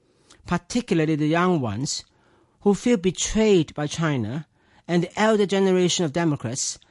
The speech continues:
that supported the handover in nineteen ninety-seven. In the run-up to the September Legislative Council election,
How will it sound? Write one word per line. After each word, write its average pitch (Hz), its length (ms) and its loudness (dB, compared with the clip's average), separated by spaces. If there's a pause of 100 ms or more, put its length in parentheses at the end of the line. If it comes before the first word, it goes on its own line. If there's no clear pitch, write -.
(200)
that 190 140 0
supported 208 540 0
the 170 80 0
handover 160 760 0
in 139 160 0
nineteen 156 500 0
ninety-seven. 147 720 -2 (1500)
In 208 120 4
the 208 80 6
run-up 226 460 4
to 190 60 -4
the 175 60 -2
September 190 540 -2
Legislative 180 480 -4
Council 175 260 -2
election, 139 560 -6